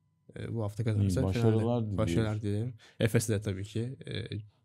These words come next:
Speaker 1: Bayern Münih maçı öncesi
Speaker 2: Efes'in
Speaker 1: başarılar
Speaker 2: yeri
Speaker 1: dileyelim.
Speaker 2: garanti gibi değil mi? Altıya düşme ihtimali kalmadı.
Speaker 1: Yok.
Speaker 2: Eğer Bayern üçte üç yapsaydı belki beşe çıkabilirdi.
Speaker 1: Evet.
Speaker 2: O yok oldu.
Speaker 1: Ya Bayern'in, e, dünkü maçtan sonra artık yeri garanti gibi. Yani Barcelona eşleşmesi.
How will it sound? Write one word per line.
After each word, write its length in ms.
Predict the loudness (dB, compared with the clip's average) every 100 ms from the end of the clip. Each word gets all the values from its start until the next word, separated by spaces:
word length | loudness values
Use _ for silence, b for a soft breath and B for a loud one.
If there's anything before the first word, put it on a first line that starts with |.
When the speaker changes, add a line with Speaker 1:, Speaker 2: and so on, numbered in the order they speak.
| _
Speaker 1:
Bayern 180 | 0 2
Münih 120 | 0
maçı 220 | -2 -4 -4
öncesi 180 | 2
Speaker 2:
Efes'in 160 | 4 6
Speaker 1:
başarılar 240 | 6 8
Speaker 2:
yeri 80 | 8
Speaker 1:
dileyelim. 160 | 8 8
Speaker 2:
garanti 420 | 6 6 4 4
gibi 220 | 4 6
değil 120 | 6
mi? 60 | 6
Altıya 540 | 8 10 10 8 6
düşme 360 | 6 2 4 4
ihtimali 460 | 4 2 2 2 8
kalmadı. 520 | 8 10 10 8 10
Speaker 1:
Yok. 120 | 12
Speaker 2:
Eğer 220 | 12 12
Bayern 300 | 12 12 12
üçte 340 | 10 8 6 6
üç 220 | 6 8
yapsaydı 640 | 6 8 8 10 10 10
belki 360 | 10 10 8 10
beşe 260 | 10 10
çıkabilirdi. 500 | 4 4 8 10 10
Speaker 1:
Evet. 160 | 8 6
Speaker 2:
O 260 | 6 6 4
yok 380 | 6 8 10
oldu. 200 | 10 8
Speaker 1:
Ya 120 | 8 8
Bayern'in, 500 | 10 10 8 4 0
e, 220 | -2 2
dünkü 200 | 4 4
maçtan 300 | 2 2 0
sonra 180 | 2 2
artık 140 | 6
yeri 220 | 8 10
garanti 360 | 8 8 4 2
gibi. 220 | 0 0
Yani 200 | 0 2
Barcelona 400 | 0 0 0 0
eşleşmesi. 600 | -2 -4 -6 -8 -4 -6